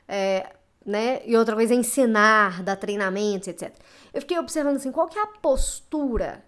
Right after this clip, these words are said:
que um professor que eu gosto, ou uma professora que eu gosto, ela tem? Uma postura física. Às vezes é uma, um posicionamento, porque, por exemplo, eu, quando eu tô assistindo uma aula, se a pessoa fica balançando muito, se ela tá em pé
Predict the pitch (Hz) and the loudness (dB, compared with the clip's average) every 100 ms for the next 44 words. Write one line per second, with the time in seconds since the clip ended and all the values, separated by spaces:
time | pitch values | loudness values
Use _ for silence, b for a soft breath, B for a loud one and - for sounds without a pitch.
0 | _ - - 247 254 - _ - 226 240 | _ -14 -8 -8 -8 -14 _ -10 6 10
1 | - 233 - 233 226 - 190 170 190 196 | 10 10 -4 -6 -6 -12 -12 -4 -2 -2
2 | 196 202 196 202 - 202 208 190 190 180 | -4 -8 -8 -4 -4 -4 -10 -10 -12 -6
3 | 190 190 190 208 185 185 _ - 185 165 | -4 -4 -6 -8 -8 -8 _ -8 -8 -4
4 | 202 226 254 - 269 233 - 262 208 160 | -4 -4 -6 -6 -6 -8 -10 -6 -6 -10
5 | 170 - 165 _ B B B B - 330 | -16 -18 -20 _ B B B B -4 0
6 | 466 359 - 269 247 - 427 415 403 - | 2 2 0 -6 -6 2 2 2 -2 -2
7 | 370 349 262 226 247 - - - 277 240 | 0 0 0 0 -2 -6 0 0 0 -6
8 | 196 185 196 - 247 269 294 294 233 214 | -10 -8 -10 -8 -4 0 0 -2 -2 0
9 | 202 - - 208 202 - 226 190 165 143 | -2 -4 -8 -8 -6 -4 -4 -4 -6 -2
10 | 202 185 147 - B B B B 294 320 | -2 -2 -4 -12 B B B B 0 0
11 | 330 330 285 226 220 190 185 - 233 214 | -2 -4 -2 0 0 0 -4 -4 -2 -2
12 | 175 165 190 214 208 202 208 214 226 226 | -4 -6 -4 -4 -4 -8 -6 -6 -8 -6
13 | 220 180 175 | -6 -4 -4